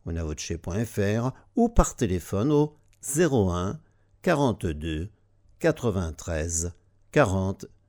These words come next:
dix-huit. Un grand merci. N'hésitez pas aussi à nous écrire directement à l'association dont voici l'adresse postale, Una Voce, quarante-cinq avenue Aristide Briand,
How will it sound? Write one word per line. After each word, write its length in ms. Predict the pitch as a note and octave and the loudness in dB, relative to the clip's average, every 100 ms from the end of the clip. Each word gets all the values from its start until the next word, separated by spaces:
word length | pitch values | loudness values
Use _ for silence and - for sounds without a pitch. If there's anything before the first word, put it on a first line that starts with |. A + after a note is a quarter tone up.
| _ | _
dix-huit. 640 | F2+ D2+ C2+ - _ - _ _ _ _ _ | -12 -10 -12 -18 _ -20 _ _ _ _ _
Un 160 | B2 A2 | 0 0
grand 220 | D2+ C2+ | 0 -8
merci. 440 | - - - - - _ _ _ _ _ _ _ _ _ F3 | -10 -6 -6 -6 -12 _ _ _ _ _ _ _ _ _ 6
N'hésitez 400 | F#3 D#3+ G#2+ G#2 | 8 8 2 2
pas 260 | G#2+ G2 | 2 4
aussi 400 | C3 - G#3+ G#3+ - | 2 2 -2 -4 -2
à 100 | A#2+ | 2
nous 280 | C#3 C#3 E3 | 4 4 2
écrire 540 | - - D#3+ A2 F2+ | 2 2 4 4 4
directement 580 | G2 G#2 G#2+ A#2+ A2+ A#2+ | 2 4 4 4 2 4
à 120 | A#2 | 2
l'association 800 | A2 G#2 B2+ G#2 C#3 C3+ - G3 | 2 2 0 2 2 2 2 4
dont 160 | D#3 B2+ | 4 4
voici 340 | G#2 F#2 A#2 | 4 2 0
l'adresse 360 | G#2 F#2+ F#2+ - | 0 0 -2 -2
postale, 580 | - G2+ - F3+ F#3+ F#3 - _ _ _ | -4 -6 0 2 2 0 -10 _ _ _
Una 160 | - D2 | -10 -6
Voce, 300 | D#2 - F3 F3+ - _ _ _ _ | -6 -4 0 0 -2 _ _ _ _
quarante-cinq 960 | F#3+ F3+ D3+ C3+ A2 - B2+ G2 F2 - _ | 2 4 6 4 2 0 2 2 -2 -12 _
avenue 500 | A#2 G#2 G2 G2 G2 E2+ - _ | 0 2 4 4 2 0 -4 _
Aristide 600 | A#2 A2+ G2+ - - E2+ | 0 0 0 -4 -8 -6
Briand, 540 | F2 G2+ G2+ F#2+ F#2 | -2 0 2 2 -2